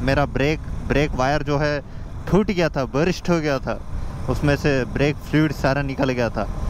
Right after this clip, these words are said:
वो कब निकला, मैं होशियारी में ट्राई, ट्राई कर रहा था बर्नआउट। वो, वो गाड़ी का भी फॉल्ट नहीं था और मेरा भी नहीं था, वायर पुराना हो गया था तो ज़्यादा दबा के फूट गया वो। पर अभी क्या है,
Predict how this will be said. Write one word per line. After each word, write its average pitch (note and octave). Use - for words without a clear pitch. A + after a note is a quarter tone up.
वो E3
कब F3+
निकला, F#3
मैं D#3+
होशियारी E3+
में E3+
ट्राई, D#3+
ट्राई D3
कर D3+
रहा D3
था D3+
बर्नआउट। D3
वो, E3
वो D3
गाड़ी D3
का E3
भी D#3
फॉल्ट D3+
नहीं D3+
था D#3+
और D3
मेरा C#3+
भी C#3
नहीं C3
था, B2
वायर C3
पुराना C#3
हो C#3
गया C3+
था D#3
तो C3
ज़्यादा B2
दबा B2
के C3
फूट -
गया A2
वो। G2
पर D3
अभी D3
क्या F3
है, E3